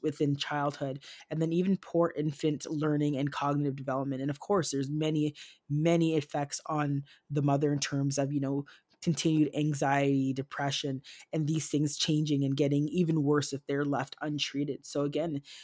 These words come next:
I think it's just an important step to, to seek out treatment. And then what are some of the things that we can do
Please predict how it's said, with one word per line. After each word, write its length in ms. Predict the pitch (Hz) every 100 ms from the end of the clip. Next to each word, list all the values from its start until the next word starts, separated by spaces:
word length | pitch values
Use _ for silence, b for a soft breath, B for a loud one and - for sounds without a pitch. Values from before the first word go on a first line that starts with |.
| B -
I 80 | 160
think 360 | 185 170 - _ _ _ _ _ _ _ -
it's 180 | 165
just 220 | - 175 190
an 120 | 175
important 520 | 151 - 151 151 156
step 420 | - - 131 143 - _ _ _ -
to, 240 | 175 - -
to 180 | - -
seek 380 | - - 131 92
out 180 | 127
treatment. 480 | - - 131 135 123 - B B B
And 100 | 170
then 240 | 175 170 - b -
what 180 | 185 226
are 60 |
some 240 | 226 202 190
of 120 | 180
the 80 | 180
things 360 | - 160 160
that 160 | 143 147
we 100 | 143
can 260 | 143 156
do 560 | 143 226 196 151 147 143